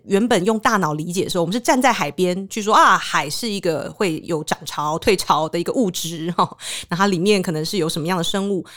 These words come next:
这是我们以前的理解法，但这一本书邀请大家的是直接跳进海里面，用你的全身心去感受能量是什么。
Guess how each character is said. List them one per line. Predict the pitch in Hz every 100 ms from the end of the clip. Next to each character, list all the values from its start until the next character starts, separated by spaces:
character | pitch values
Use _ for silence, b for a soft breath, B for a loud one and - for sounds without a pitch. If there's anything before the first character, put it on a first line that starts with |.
| B B B B B B
这 | -
是 | 269 262
我 |
们 | 170 160
以 |
前 | 151 160
的 | 151
理 | 156
解 | 165 143 139
法， | - - -
但 | 226 208
这 | - 339
一 |
本 | 302 156
书 | 143 190 190
邀 | 196 196
请 | - 160 151
大 | 185 175
家 | - 151 156
的 | - -
是 | - - 170
直 | - 175
接 | 175 226
跳 | - 214
进 | 185 175
海 | 160 - -
里 | -
面， | - - - _
用 | 226 233
你 | 196 156
的 | 143
全 | - 175 160 165 185
身 | - 202
心 | 208 202 196
去 | - 196
感 | 175 135
受 | - 156
能 | 170 170 160 180
量 | 202 175
是 | 165 170
什 | 165 -
么。 | - -